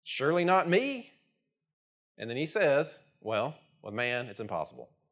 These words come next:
but with God, all things are possible." So when we go and we to-, look at the teachings of Jesus, you have to have that new covenant lens. You have to understand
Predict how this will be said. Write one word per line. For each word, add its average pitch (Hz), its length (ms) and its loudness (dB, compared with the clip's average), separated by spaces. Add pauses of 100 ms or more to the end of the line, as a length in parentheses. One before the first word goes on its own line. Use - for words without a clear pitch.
(300)
but 92 140 -6
with 110 180 -8
God, 107 460 4 (480)
all 87 160 0
things 80 200 -12
are - 60 -18
possible." - 480 -16 (1120)
So 151 180 2
when 156 200 4
we 151 100 4
go 175 280 4
and 175 80 0
we 156 100 2
to-, 196 300 -4
look 165 220 2
at 247 100 -4
the 180 60 -2
teachings 135 460 -4
of 92 140 -8
Jesus, 92 420 -10
you - 100 -14
have 92 240 -8
to 104 60 -12
have 117 220 -8
that 123 160 -8
new 139 120 -10
covenant 143 400 -10
lens. 143 360 -12 (240)
You 87 120 -14
have 95 260 -4
to 123 120 -6
understand 127 720 -6